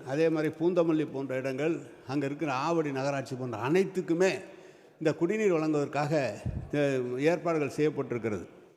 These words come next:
நானூறு எம் எல் டி, புதிதாக நம்முடைய மாண்பு முதலமைச்சர் அவர்கள் நாலாயிரத்தி இருநூறு கோடி ரூபாய் செலவிலே கடல் நீரை குடிநீராகும் திட்டத்தை உருவாக்கி பணிகள் வேகமாக நடைபெற்றிருக்கிறது. அது,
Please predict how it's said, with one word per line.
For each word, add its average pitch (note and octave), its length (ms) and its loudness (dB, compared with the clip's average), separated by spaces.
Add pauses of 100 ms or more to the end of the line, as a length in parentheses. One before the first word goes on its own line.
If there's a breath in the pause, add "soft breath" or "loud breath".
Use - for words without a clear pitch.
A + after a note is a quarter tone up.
(380 loud breath)
நானூறு G3 540 2
எம் E3+ 180 2
எல் F#3+ 140 4
டி, E3 140 2
புதிதாக F3 480 0
நம்முடைய D3+ 380 -2
மாண்பு D#3 320 0
முதலமைச்சர் E3 500 -2
அவர்கள் C#3+ 240 -2 (320)
நாலாயிரத்தி E3+ 560 2
இருநூறு C#3 280 -2
கோடி C3 140 -6
ரூபாய் C3+ 240 -4
செலவிலே D3 440 0
கடல் D3+ 260 -4
நீரை D#3 240 0
குடிநீராகும் D#3 600 0
திட்டத்தை C3 380 -4
உருவாக்கி C#3+ 520 -2 (560 loud breath)
பணிகள் G3 400 2
வேகமாக E3+ 600 0
நடைபெற்றிருக்கிறது. C#3+ 840 -4 (380 loud breath)
அது, D#3 260 2